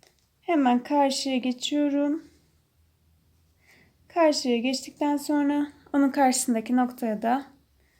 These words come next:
geçiyorum ve burayı birleştiriyorum. Bir zincir çekiyorum. Aynı yere fıstık yapıyorum.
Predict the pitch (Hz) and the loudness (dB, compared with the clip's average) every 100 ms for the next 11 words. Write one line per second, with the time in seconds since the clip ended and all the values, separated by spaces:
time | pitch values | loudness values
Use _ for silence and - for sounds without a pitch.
0 | _ _ _ _ _ _ _ _ _ - | _ _ _ _ _ _ _ _ _ -8
1 | 214 - 220 214 262 302 302 277 247 262 | -4 -4 -2 -2 0 2 2 2 2 2
2 | 262 233 226 220 208 214 214 233 302 339 | 0 0 -2 -4 -4 -2 0 0 0 -2
3 | - _ _ _ 285 277 233 233 220 208 | -6 _ _ _ -2 0 0 0 0 -2
4 | 220 214 - 214 202 220 269 320 - _ | -8 -10 -8 -6 -4 -2 0 -2 -8 _
5 | _ - _ - _ _ _ _ _ _ | _ -20 _ -20 _ _ _ _ _ _
6 | _ _ _ _ _ _ _ _ _ _ | _ _ _ _ _ _ _ _ _ _
7 | _ _ _ _ _ _ 294 285 226 220 | _ _ _ _ _ _ 2 4 4 2
8 | 233 262 247 285 330 - _ _ _ _ | 0 2 4 2 2 -6 _ _ _ _
9 | _ _ _ _ _ _ _ _ _ _ | _ _ _ _ _ _ _ _ _ _
10 | 269 - 262 233 220 220 208 202 214 254 | -8 -4 -4 -2 -4 -6 -6 -6 -4 -2
11 | 302 - | -2 -6